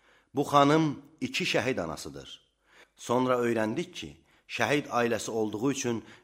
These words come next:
bir dəfə ağa onun evinə görüşə gedib və o beləcə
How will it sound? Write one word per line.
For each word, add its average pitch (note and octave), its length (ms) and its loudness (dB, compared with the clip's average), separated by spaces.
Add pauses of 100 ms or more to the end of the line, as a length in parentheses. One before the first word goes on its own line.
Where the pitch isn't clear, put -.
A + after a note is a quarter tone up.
bir C#3+ 200 0
dəfə C#3 300 2
ağa A#2+ 340 4
onun C3+ 380 0
evinə A2 360 -2 (220)
görüşə G#2+ 400 -2
gedib - 380 -14 (300)
və A#2 160 4
o B2+ 160 6
beləcə G#2 440 0